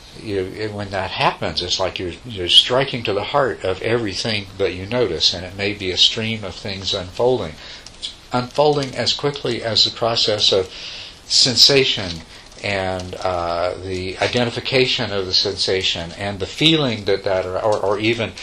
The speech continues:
the sensation and the feeling that that sensation produces, and then the conceptualization, the identification that follows, and then the different feeling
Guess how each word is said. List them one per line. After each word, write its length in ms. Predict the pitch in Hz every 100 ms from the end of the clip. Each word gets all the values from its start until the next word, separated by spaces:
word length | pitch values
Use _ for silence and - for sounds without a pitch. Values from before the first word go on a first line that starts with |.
| - - -
the 60 |
sensation 680 | - 113 104 147 147 123 98
and 160 | 87 87
the 80 |
feeling 400 | - 147 139 127
that 180 | 104 95
that 160 | 101 90
sensation 560 | - 101 107 92 104
produces, 600 | 92 98 90 87 87 73 - - -
and 140 | 113 113
then 160 | 123
the 80 | 123
conceptualization, 1160 | - 113 - 120 - 120 107 98 113 117 - 98
the 140 | 87
identification 760 | 85 104 107 95 - 107 - 95
that 80 | 92
follows, 560 | 117 120 101 87 - - - -
and 160 | 120 113
then 160 | 123 123
the 100 | 117
different 460 | 151 180 156 -
feeling 480 | - 113 104 92